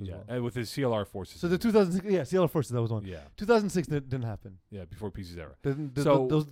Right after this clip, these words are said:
Speaker 1: those games don't exist.
Speaker 2: No, but
Speaker 1: Hurricanes never played F P F.
Speaker 2: he,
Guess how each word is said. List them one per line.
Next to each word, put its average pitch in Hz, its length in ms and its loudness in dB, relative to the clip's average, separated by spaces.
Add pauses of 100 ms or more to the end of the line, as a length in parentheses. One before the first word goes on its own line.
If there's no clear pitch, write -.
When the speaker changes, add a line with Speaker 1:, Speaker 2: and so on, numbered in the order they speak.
Speaker 1:
those 170 180 2
games 165 180 0
don't 156 120 0
exist. 110 320 -10
Speaker 2:
No, 123 300 -4
but 135 120 0
Speaker 1:
Hurricanes 208 520 0
never 156 160 -2
played 156 180 -4
F 135 100 -6
P 117 100 -10
F. 113 140 -20
Speaker 2:
he, 170 500 -10